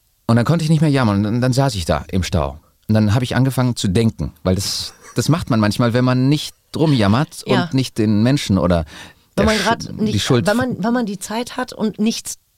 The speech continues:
Speaker 2: machen muss wie laufen oder, oder selbst beim
Speaker 1: Genau.
Speaker 2: Laufen kann man ja großartig denken, aber du hattest einfach Zeit. Punkt.
Speaker 1: Genau.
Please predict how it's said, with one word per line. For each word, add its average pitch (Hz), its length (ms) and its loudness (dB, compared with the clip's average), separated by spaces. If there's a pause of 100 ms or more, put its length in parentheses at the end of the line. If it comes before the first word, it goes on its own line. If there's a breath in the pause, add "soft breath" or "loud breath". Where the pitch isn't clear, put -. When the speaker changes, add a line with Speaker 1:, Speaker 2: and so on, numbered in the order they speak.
(260)
Speaker 2:
machen 180 340 -2
muss 196 200 -6
wie 175 220 -4
laufen 170 680 -6
oder, 139 520 -8
oder 139 320 -6 (200 loud breath)
selbst - 240 -8
beim 170 100 0
Speaker 1:
Genau. 131 140 4
Speaker 2:
Laufen 113 180 0
kann 139 120 -6
man 139 100 -6
ja 131 80 -4
großartig 135 380 -8
denken, 120 200 -6
aber 139 200 -6 (840 loud breath)
du 175 200 -4
hattest 208 220 -6
einfach 202 240 -10
Zeit. - 340 -8 (140)
Punkt. 175 200 0
Speaker 1:
Genau. 139 280 0